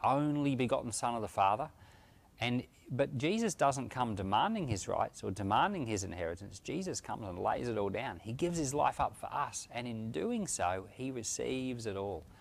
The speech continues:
And because of Jesus, we ha-, it's only because of him that we even have an inheritance. So we may not be firstborn, but in Christ, we have an inheritance,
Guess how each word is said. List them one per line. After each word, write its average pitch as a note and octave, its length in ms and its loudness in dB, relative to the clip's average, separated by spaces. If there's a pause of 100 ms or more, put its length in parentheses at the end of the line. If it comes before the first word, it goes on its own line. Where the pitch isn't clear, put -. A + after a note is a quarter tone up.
(480)
And G#2+ 160 0
because G#2 360 0
of F2+ 120 0
Jesus, A2 680 0
we C3 240 4
ha-, - 140 -2 (140)
it's B2 140 -2
only F3 260 2
because B2 280 0
of F#2 80 -2
him B2 260 -4
that F#2+ 140 -4
we G2 140 0
even C#3 360 0
have C#3+ 500 -4
an G#2 140 -4
inheritance. F2 640 -4 (680)
So - 160 -2
we D#3+ 180 4
may E3 240 4
not C3 180 2
be A#2 200 4
firstborn, A#2 760 2 (720)
but G2+ 380 2 (240)
in A#2 160 -2
Christ, B2+ 680 -2 (580)
we A#2+ 520 0
have A#2 300 2
an G2+ 120 -6
inheritance, G2 760 0